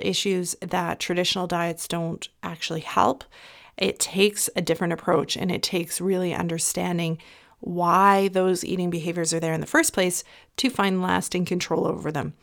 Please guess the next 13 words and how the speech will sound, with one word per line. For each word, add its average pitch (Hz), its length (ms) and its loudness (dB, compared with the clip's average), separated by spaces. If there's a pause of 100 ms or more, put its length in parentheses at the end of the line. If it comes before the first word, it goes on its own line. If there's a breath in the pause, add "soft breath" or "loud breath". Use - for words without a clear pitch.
(300 soft breath)
Totally 226 460 6
possible 185 440 0
to 185 40 2
find 180 300 0
it, 175 100 4
and 180 160 -2
when 185 300 0
you 196 180 -2
find 196 440 2
it, 170 180 -2 (380 loud breath)
using 185 800 0
these 175 380 -2
tools, 202 540 4